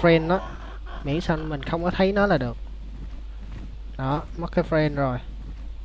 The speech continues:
Rồi đi về. Hồi nãy mình mới đi farm vài con mantis xong. Một hai con.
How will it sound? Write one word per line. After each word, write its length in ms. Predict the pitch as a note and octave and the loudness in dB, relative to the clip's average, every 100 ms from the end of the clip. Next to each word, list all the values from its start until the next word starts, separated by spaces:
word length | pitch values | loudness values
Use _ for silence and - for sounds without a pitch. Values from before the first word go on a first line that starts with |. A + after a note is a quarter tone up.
| - - - | -10 -8 -6
Rồi 260 | C#3 B2 B2+ | -4 -4 -2
đi 120 | D3 | -2
về. 300 | D3 C3+ B2+ - - - - - - - - - - - | 2 2 2 -4 -10 -10 -10 -10 -8 -10 -10 -10 -10 -6
Hồi 100 | C#3+ | -2
nãy 120 | D#3 | 0
mình 200 | D#3+ D3+ | 0 2
mới 160 | E3 | 4
đi 120 | F#3+ E3+ E3+ | 4 4 4
farm 240 | D#3+ D#3 | 2 4
vài 160 | D#3 C#3+ | 2 2
con 220 | D3+ D#3+ | 0 0
mantis 320 | D#3+ D#3 G3+ - | 0 4 4 4
xong. 300 | - E3 D#3 - - - - - - - - - - - | 4 6 6 -2 -10 -8 -8 -8 -10 -10 -8 -10 -10 -6
Một 140 | D#3 | -2
hai 120 | - E3 | 2 4
con. 360 | - F3 F3 | 8 8 6